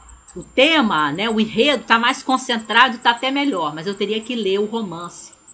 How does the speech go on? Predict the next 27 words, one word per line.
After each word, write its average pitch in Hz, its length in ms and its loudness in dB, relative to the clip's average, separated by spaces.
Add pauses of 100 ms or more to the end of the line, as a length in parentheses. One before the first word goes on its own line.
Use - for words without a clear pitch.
(180)
de 175 120 -10
novo, 135 340 -6
né? 156 120 -6
Reler 180 460 -2
o 147 140 -8
Numa 175 220 -10
e 180 100 -10
a 160 60 -8
Ninfa 160 340 -10
pra 185 180 -6
ver 165 120 -10
o 165 40 -12
que 180 140 -10
que - 100 -16
eu 185 120 -6
acho 160 280 -4
agora. 127 300 -12
Eu 131 60 -12
gostei 160 360 -4
muito 233 400 -2
do 294 120 -4
conto 170 440 -8 (400)
que 127 100 -18
deu 180 160 -2
origem 170 400 -2
ao 185 80 -12
romance. 160 560 -14